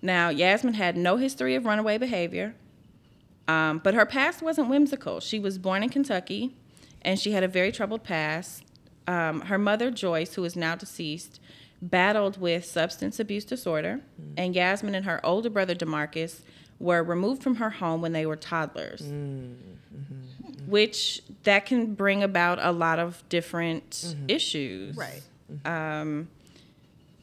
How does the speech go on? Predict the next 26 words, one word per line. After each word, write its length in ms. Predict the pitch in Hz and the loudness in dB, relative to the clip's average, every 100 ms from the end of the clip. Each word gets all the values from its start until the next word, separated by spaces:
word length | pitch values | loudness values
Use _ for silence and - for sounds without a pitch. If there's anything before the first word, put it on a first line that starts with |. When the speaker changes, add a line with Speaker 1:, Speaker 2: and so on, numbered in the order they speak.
| _ | _
Speaker 1:
it's, 480 | 175 185 - - - - | 2 2 0 -10 -14 -6
you 140 | 185 | -2
know, 300 | 170 151 143 | 0 0 0
it's 340 | - 170 - - | -2 -4 -8 -10
complicated, 760 | - 208 208 214 240 196 226 | 0 0 0 -2 2 2 2
it's 160 | 196 185 | -2 -4
complex, 640 | - 170 - 175 185 - | -6 -4 0 0 -2 -6
and 120 | 160 165 | -4 -2
it 100 | 165 | -2
depends 420 | 160 175 165 170 | -4 -2 -2 -2
on 220 | 165 165 | -2 -2
the 80 | 160 | -2
person 380 | 170 170 175 208 | -2 -2 -2 -2
and 120 | 165 | -2
the 60 | |
family 400 | 151 156 160 175 | -2 -2 0 -2
dynamic 640 | 170 156 156 156 190 - - | 0 0 0 0 -2 -4 -4
and 240 | 160 156 | -2 0
all 200 | 139 165 | 0 0
kinds 260 | 175 175 180 | 0 -2 -2
of 80 | 175 | -4
other 180 | 175 190 | -4 -4
things. 460 | - 165 185 208 | -2 -2 -2 -4
Speaker 2:
Right. 100 | 143 | -4
Speaker 1:
So 300 | 139 151 165 - - | -4 -2 -4 -8 -16
Speaker 3:
Right. 120 | 165 | -18